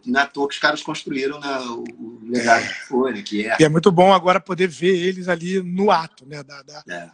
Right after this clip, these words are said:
Speaker 2: de achar as ideias, essa coisa muito humanizada, né, cara? Porque é difícil, várias vezes é maçante. Na hora dessa hora do Get, do Get Back, do, da música Get Back, né, o, o George Harrison dá-lhe uma bocejada, cara.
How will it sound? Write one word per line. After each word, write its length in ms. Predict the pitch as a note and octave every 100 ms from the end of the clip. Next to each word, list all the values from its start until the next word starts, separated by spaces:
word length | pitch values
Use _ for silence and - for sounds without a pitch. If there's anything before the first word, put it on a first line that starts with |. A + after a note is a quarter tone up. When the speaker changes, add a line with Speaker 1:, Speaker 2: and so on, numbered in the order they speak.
| _
Speaker 2:
de 120 | A3
achar 380 | F3 - - A3
as 100 | A3
ideias, 320 | G#3+ E3+ F3
essa 100 | F3
coisa 320 | - G#3 G#3+ _ _ _
muito 360 | F3+ A#3 C4+ C#4
humanizada, 1040 | C4+ A#3+ G3 G#3+ B3+ A#3 D#3 E3+ E3+ D3+ D3+
né, 100 | E3+
cara? 300 | - A#2 _ _ _ _
Porque 220 | - -
é 60 | G#3+
difícil, 800 | F#3+ D3+ - G#3 G#3+ G#3 - G3+
várias 240 | F#3 A3 G3
vezes 160 | G3
é 60 | G3
maçante. 1000 | F#3+ F#3 - - F#3 G3 G#3+ - A3 - _ - G3+
Na 140 | G3
hora 160 | B3 C4
dessa 240 | A3+ A3
hora 100 | A3
do 140 | G#3+ F#3+
Get, 240 | F#3+ -
do 140 | E3+ D#3
Get 160 | E3+ D3+
Back, 360 | E3 F#3+ -
do, 240 | C#3+ D3 C3
da 100 | C#3+
música 340 | C#3+ G3+ - D3
Get 160 | C#3
Back, 340 | C#3 F#3 - E3
né, 140 | F#3 _ _ _ _ _ -
o, 280 | F3 - G#3
o 40 |
George 280 | G#3 B3+ G#3
Harrison 340 | B3+ - A#3+
dá-lhe 240 | G#3 A#3 C4+
uma 100 | A3+
bocejada, 720 | A3+ C4 D4+ F3+ F#3 A3 F3
cara. 300 | - -